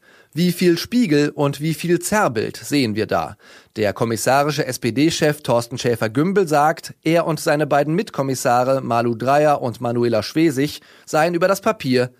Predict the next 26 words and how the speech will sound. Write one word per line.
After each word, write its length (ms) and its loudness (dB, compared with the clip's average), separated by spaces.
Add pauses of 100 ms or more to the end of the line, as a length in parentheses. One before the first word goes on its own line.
(120)
nicht 240 -4
informiert 520 0
gewesen, 540 -2 (320)
was 240 0
allerdings 540 0
weniger 420 2
über 220 2
das 160 0
Arbeitspapier 840 0 (180)
und 260 -4
mehr 280 0
über 160 0
die 160 -2
Arbeitsweise 880 2
der 140 0
Parteiführung 760 0
aussagt. 680 -4 (100)
Bei 220 4
den 160 0
Genossen 520 0
macht 220 -4
halt 180 0
jeder, 360 -2
was 140 -4
er 140 0
will. 200 -6